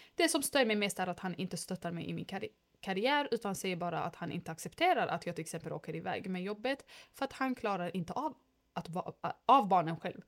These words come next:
Så fort han behöver ha barnen så blir det bråk och det slutar med att jag ställer in mina planer. Det, jag är så trött på det här.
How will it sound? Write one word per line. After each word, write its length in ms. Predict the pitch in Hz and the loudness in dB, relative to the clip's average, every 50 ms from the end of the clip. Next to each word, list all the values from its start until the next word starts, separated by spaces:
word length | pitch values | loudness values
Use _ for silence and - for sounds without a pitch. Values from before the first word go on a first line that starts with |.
| - - - - - - | -20 -20 -20 -20 -20 -12
Så 180 | - - 302 277 | -2 0 0 2
fort 280 | - 330 320 311 - | 2 2 2 2 2
han 140 | - 254 220 | 2 2 4
behöver 300 | 226 220 220 202 185 190 | 4 4 4 2 0 0
ha 180 | 185 190 196 175 | 0 0 0 0
barnen 400 | 190 202 196 196 208 254 349 330 | 2 0 0 2 0 0 0 -2
så 160 | - - 196 | -2 -2 -2
blir 260 | 175 180 180 175 175 | -2 -2 -4 -4 -4
det 160 | 160 151 147 | -2 -4 -6
bråk 440 | - - 202 285 330 349 339 339 - - | -4 -2 4 6 6 6 6 2 0 -2
och 80 | 240 214 | 0 0
det 80 | 220 | 2
slutar 380 | 214 - - 208 202 - - 160 | -2 2 0 0 0 0 -2 -2
med 140 | 160 147 151 | -2 -2 -4
att 120 | - - | -4 -6
jag 140 | 170 131 - | -6 -6 -6
ställer 360 | - - 160 156 143 147 - - - | -8 -12 -10 -10 -10 -10 -10 -8 -6
in 200 | 220 214 202 208 | -4 -4 -4 -4
mina 260 | 196 180 165 160 143 | -6 -6 -6 -8 -10
planer. 440 | - - - 185 185 180 185 175 180 - _ _ _ | -10 -6 -6 -6 -4 -4 -6 -8 -10 -12 _ _ _
Det, 140 | - 202 190 - | -10 -10 -10 -6
jag 240 | - 202 202 - - | -6 -4 -4 -4 -6
är 60 | 175 | -8
så 140 | - - - | -8 -10 -12
trött 460 | - _ - - - 190 - - - _ | -14 _ -14 -8 -8 -8 -8 -10 -16 _
på 80 | - - | -14 -14
det 80 | 190 | -12
här. 200 | 170 185 - - | -14 -14 -18 -20